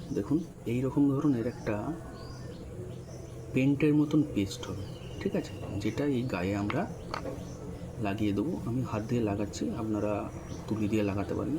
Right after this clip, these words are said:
কোনো সমস্যা নেই, ঠিক আছে। হাত দিয়ে লাগালে হাতটা ভালো করে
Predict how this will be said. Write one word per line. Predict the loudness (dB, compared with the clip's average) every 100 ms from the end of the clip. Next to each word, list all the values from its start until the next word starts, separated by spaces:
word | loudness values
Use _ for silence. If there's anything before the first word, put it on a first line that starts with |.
| -2
কোনো | -4 -4
সমস্যা | -4 -4 -4 -6
নেই, | -6 -10 -10 -10 -10 -8 -8 -8 -8 -6
ঠিক | -2 -2
আছে। | -2 -8 -8 -6 -4
হাত | -2
দিয়ে | 0 0
লাগালে | 2 0 0
হাতটা | -2 -2 0
ভালো | 2
করে | 2